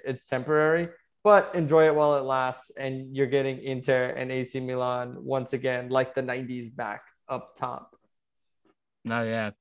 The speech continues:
Speaker 2: definitely do agree. And I think it's something that's gone a bit under the radar this year, Italian football, especially because, not that I shouldn't say the demise of Juventus, but obviously not doing as well as they have, but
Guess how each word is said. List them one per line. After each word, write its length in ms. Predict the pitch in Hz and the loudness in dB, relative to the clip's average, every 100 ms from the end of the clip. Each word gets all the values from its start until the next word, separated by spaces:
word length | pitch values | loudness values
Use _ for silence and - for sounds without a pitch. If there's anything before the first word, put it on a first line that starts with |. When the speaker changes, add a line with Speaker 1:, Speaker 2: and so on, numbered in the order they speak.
| _ | _
Speaker 2:
definitely 320 | 120 110 117 110 | -10 -8 -10 -8
do 140 | 113 | -8
agree. 240 | 104 127 | -4 -4
And 100 | 113 | -2
I 20 | 113 | -6
think 260 | 139 123 | -8 -10
it's 220 | 123 - | -12 -12
something 240 | - 127 120 | -6 -6 -8
that's 140 | 120 | -12
gone 160 | 135 127 | -8 -6
a 40 | |
bit 140 | 117 139 | -6 -8
under 220 | 123 123 | -6 -6
the 100 | 120 | -6
radar 380 | 127 123 110 107 | -4 -4 -4 -8
this 200 | 107 - | -10 -8
year, 140 | 110 | -8
Italian 420 | 104 110 107 107 | -8 -8 -8 -10
football, 380 | - 120 110 110 | -12 -14 -10 -12
especially 440 | 110 120 107 - | -10 -10 -10 -12
because, 360 | 107 110 107 104 _ _ _ _ _ _ _ | -12 -10 -12 -14 _ _ _ _ _ _ _
not 200 | 160 170 | -12 -10
that 100 | 135 113 | -6 -6
I 120 | 113 | -6
shouldn't 260 | - 127 | -10 -16
say 140 | - 107 | -10 -10
the 100 | 98 | -10
demise 440 | 107 107 117 110 | -12 -6 -4 -4
of 120 | - | -8
Juventus, 380 | 101 110 107 98 | -12 -12 -12 -16
but 80 | - | -16
obviously 200 | 104 107 | -14 -12
not 180 | 104 95 | -12 -12
doing 160 | 101 98 | -14 -16
as 100 | 104 | -12
well 140 | 107 | -10
as 140 | 104 | -10
they 60 | 113 | -8
have, 220 | 113 110 | -8 -6
but 220 | 117 110 | -6 -6